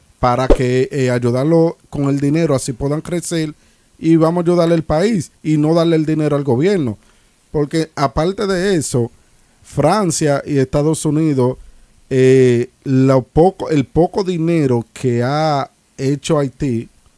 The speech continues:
en lo que sea, como ellos consigan su dinero allá, no sé cómo es que ellos, eh, pueden producir dinero. Entre Francia y Estados Unidos, creo que fue el dos mil veinte,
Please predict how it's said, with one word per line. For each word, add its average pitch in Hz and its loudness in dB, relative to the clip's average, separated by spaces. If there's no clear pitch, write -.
en 110 -2
lo 110 -2
que 110 -8
sea, 143 -2
como 110 -2
ellos 143 -4
consigan 147 -4
su 139 -4
dinero 139 0
allá, 131 -2
no 101 -4
sé 120 -8
cómo 127 -4
es 127 -8
que 127 -6
ellos, 123 -4
eh, 117 -2
pueden 127 0
producir 147 -2
dinero. 131 -2
Entre 131 0
Francia 143 -2
y 170 -2
Estados 165 -2
Unidos, 143 -2
creo 131 -4
que 139 -6
fue 143 0
el 110 -6
dos 104 -6
mil 147 -6
veinte, 170 -6